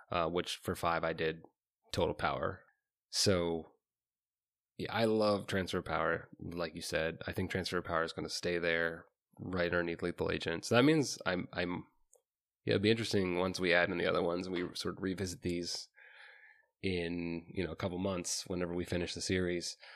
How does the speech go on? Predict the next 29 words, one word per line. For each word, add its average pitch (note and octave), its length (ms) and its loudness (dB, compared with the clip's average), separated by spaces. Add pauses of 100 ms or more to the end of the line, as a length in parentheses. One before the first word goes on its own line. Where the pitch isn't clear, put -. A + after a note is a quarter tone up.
(260)
Um, F#2+ 560 0 (520)
but F#2+ 100 2
yeah, G#2 140 6
for - 140 -4
right F#2 140 4
now, F#2 240 2
I F2+ 60 2
have E2+ 440 0 (1120)
Lethal F#2+ 340 0
Agent F#2 320 -2
above G2 580 4 (640)
Total G2+ 220 2
Power, G#2+ 480 4
and F#2 200 2 (600)
unlike G2+ 340 4
you, F#2 220 4
I, E2+ 140 4 (280)
I - 100 -4
love C#2+ 440 -6
Total F#2 240 -6
Power. G2 400 -4
I G2 100 -2
thought - 160 -6
it F2+ 60 -6
was F#2 160 -4
really F#2+ 220 0
unique, F#2 520 4
interesting, F2+ 720 0
different. F2 520 2